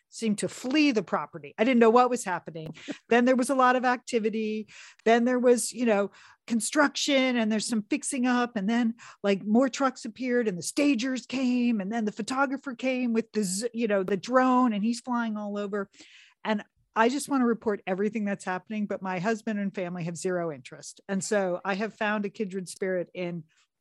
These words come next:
Speaker 1: the other neighbor across the street. So I refer to myself as Missus Kravitz, and he refers to himself as Mister Kravitz. And so <laughs> we do a lot of texting back and forth, texting back and forth about what's happening.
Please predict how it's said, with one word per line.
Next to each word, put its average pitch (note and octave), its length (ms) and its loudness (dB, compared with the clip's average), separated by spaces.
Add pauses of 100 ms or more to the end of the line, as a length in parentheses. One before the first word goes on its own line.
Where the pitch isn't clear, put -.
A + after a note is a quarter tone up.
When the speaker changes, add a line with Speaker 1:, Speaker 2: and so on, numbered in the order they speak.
(120)
Speaker 1:
the A3 140 -6
other A3+ 240 4
neighbor G3 340 0
across F3 380 -6
the E3 60 -14
street. D3+ 380 -14
So G3 200 -4
I G3 260 0 (120)
refer A3 280 0
to G3 60 -4
myself F3+ 420 -6
as E3 160 -8 (300)
Missus A3 320 -2
Kravitz, F3+ 460 -4
and F3+ 140 -10
he G3 340 -8 (220)
refers G3+ 340 0
to G3 100 -2
himself G3+ 400 -2
as F#3 160 -8
Mister F#3+ 240 -8
Kravitz. D3+ 560 -12
And A#3 160 2
so F#4+ 100 4 (140)
<laughs> - 120 -12
we E4+ 320 4
do D4 400 2
a B3 80 -2
lot A3+ 200 -2
of G#3+ 120 -2 (360)
texting A#3+ 380 -2
back G3 200 -2
and G3+ 120 -6
forth, E3+ 180 -10 (380)
texting A3+ 300 -2
back G3 200 0
and G3+ 100 -4
forth F#3 220 -4
about F3 280 -8
what's - 160 -12
happening. G3+ 500 -4